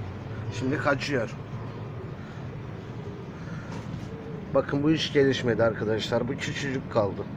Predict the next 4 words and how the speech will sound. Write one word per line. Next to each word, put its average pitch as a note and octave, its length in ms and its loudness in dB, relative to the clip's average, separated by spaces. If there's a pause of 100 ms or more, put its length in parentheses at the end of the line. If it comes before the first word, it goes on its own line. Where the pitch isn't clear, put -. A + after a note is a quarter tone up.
(4000)
Bu C#3+ 180 6
biraz D3+ 360 8
çakıla D3 440 6
benziyor. A#2+ 500 6